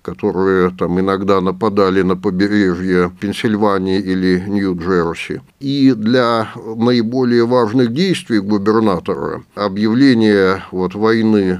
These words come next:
соседним индейцам, крупные расходы, э, значит, призыв, э, милиционеров на действительную службу.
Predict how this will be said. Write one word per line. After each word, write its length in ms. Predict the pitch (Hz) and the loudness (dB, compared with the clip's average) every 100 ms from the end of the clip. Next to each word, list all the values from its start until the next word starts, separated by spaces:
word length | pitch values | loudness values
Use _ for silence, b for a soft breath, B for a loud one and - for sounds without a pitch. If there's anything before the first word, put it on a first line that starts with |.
| - | -4
соседним 680 | 104 - 107 92 90 87 90 | -6 -4 -4 -2 -2 -4 -4
индейцам, 880 | 90 92 98 156 160 135 - 143 143 - B B B | -4 -4 2 4 4 2 0 2 0 -6 B B B
крупные 580 | - 117 139 113 107 92 | -6 -2 -2 -2 0 0
расходы, 920 | 87 92 90 - 156 170 143 143 131 135 B B B - | 2 0 -2 0 2 4 2 2 2 -2 B B B -8
э, 520 | 92 90 90 87 87 | -2 2 2 2 0
значит, 400 | 92 90 92 92 | -2 -2 -4 -10
призыв, 920 | - 110 120 113 131 107 - - - - | -8 -2 0 4 2 2 -4 -14 -14 -10
э, 440 | 82 85 85 85 85 | -4 -2 -2 -4 -8
милиционеров 1040 | - 104 107 113 110 120 120 107 87 90 92 B B | -8 -2 0 0 0 0 2 2 2 -2 -4 B B
на 160 | 95 101 | -2 0
действительную 720 | 98 101 - 104 92 95 95 | -2 -6 -6 -8 -6 -6 -6
службу. 600 | - 160 180 156 131 117 | -4 -2 0 -2 -2 -4